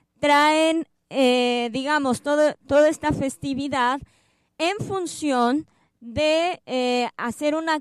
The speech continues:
contra a la movilización feminista que se, se estaba llevando a cabo, me parece que en algún estado del norte,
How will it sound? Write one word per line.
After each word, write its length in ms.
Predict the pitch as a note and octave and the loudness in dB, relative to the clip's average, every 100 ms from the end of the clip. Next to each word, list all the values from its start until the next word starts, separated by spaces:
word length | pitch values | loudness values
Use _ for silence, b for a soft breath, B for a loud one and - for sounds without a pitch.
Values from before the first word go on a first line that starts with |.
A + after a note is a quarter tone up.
| - | -4
contra 800 | - E4+ E4+ D4 B3+ A#3 A#3 D#4 - _ _ _ | 4 4 4 2 0 2 2 0 -6 _ _ _
a 160 | B3 B3+ | 0 2
la 140 | C#4 | 2
movilización 920 | C4+ B3+ A#3+ A#3+ A#3+ B3 A#3+ C#4 C4 C4+ | 2 2 2 -4 -6 -6 -4 0 0 0
feminista 760 | D4+ C#4 C#4 C#4 C4 - C4+ | 0 0 2 4 2 2 -4
que 140 | C4 | -4
se, 340 | G#3+ G#3+ G#3 - - | -6 -6 -6 -8 -12
se 200 | - B3 | -8 -6
estaba 380 | - B3 A#3+ B3+ | -4 -4 -2 0
llevando 440 | B3 A#3+ A3+ A3+ | 0 0 0 0
a 80 | A#3 | -2
cabo, 540 | A3 G#3 G#3 A#3+ C4 | 0 2 4 6 4
me 160 | B3 A#3 | 2 -2
parece 400 | - G3+ F#3 A#3+ | -4 -6 -6 -8
que 420 | A#3 B3 C4 C4+ | -6 -4 -2 -4
en 520 | - A3 G#3 A3+ A#3 A3+ | -6 -8 -6 -6 -6 -6
algún 400 | G#3+ G#3 B3 B3 | -6 -4 -2 -2
estado 400 | A#3+ B3+ B3 A#3+ | -4 -2 0 0
del 240 | G#3+ G#3 | -2 -2
norte, 580 | B3+ C#4+ C#4 - C4+ | 2 2 2 -2 -4